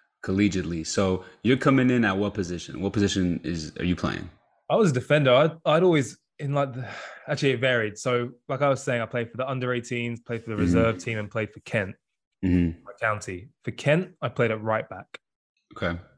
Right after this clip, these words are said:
Speaker 2: For the under eighteens team, I played centre mid.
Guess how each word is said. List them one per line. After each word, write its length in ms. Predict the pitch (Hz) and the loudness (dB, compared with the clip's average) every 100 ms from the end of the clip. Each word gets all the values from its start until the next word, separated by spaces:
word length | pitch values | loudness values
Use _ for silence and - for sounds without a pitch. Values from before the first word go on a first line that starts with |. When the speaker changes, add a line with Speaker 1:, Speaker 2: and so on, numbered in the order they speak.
| _ | _
Speaker 2:
For 800 | 120 113 110 113 113 113 113 127 _ - | -6 -4 -2 -2 0 0 -2 -4 _ -4
the 80 | |
under 240 | 113 113 113 | -2 0 -2
eighteens 480 | 113 139 143 156 - | 0 0 0 0 -2
team, 400 | 175 185 196 - _ _ _ _ | -2 -2 -6 -12 _ _ _ _
I 40 | 120 | -6
played 260 | 127 113 | -2 -2
centre 220 | - 117 107 | -2 -4 -4
mid. 260 | 101 87 | -6 -8